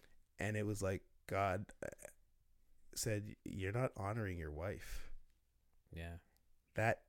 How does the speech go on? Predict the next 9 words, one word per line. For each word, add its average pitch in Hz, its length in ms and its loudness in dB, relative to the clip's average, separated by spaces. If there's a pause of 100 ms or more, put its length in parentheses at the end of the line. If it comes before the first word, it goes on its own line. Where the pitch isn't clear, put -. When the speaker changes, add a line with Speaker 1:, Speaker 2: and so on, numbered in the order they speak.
Speaker 1:
ended, 101 520 2 (100)
and 101 260 -2
that 98 280 0
same 113 500 0
day, 101 500 0 (520)
the 98 80 -2
very 104 280 2
next 98 280 -2
day, 90 340 2